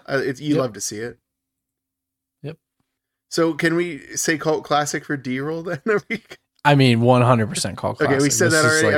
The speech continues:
Speaker 1: Okay, I can't remember.
Speaker 2: this
Speaker 1: Keep
Speaker 2: is, like,
Speaker 1: getting sucked.
Speaker 2: the, this is the cult classic. I think to me, this is just, like,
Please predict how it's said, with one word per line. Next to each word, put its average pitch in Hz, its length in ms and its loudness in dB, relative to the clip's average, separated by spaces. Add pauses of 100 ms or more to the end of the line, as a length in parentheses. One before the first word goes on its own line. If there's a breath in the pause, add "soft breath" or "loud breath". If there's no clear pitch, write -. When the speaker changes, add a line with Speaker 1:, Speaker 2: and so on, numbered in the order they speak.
Speaker 1:
Okay, 135 120 0
I 143 80 0
can't 175 200 0
remember. 151 200 2
Speaker 2:
this 143 120 6
Speaker 1:
Keep - 80 4
Speaker 2:
is, 165 100 6
like, 147 160 8
Speaker 1:
getting 120 160 -4
sucked. 120 160 4
Speaker 2:
the, 131 220 2
this 131 300 2
is 120 180 0
the 117 240 0
cult 101 260 -2
classic. - 500 -6
I - 60 -6
think 127 220 0
to 254 100 -2
me, 110 160 -2
this 104 260 -4
is 104 140 -8
just, - 240 -8
like, 110 240 -10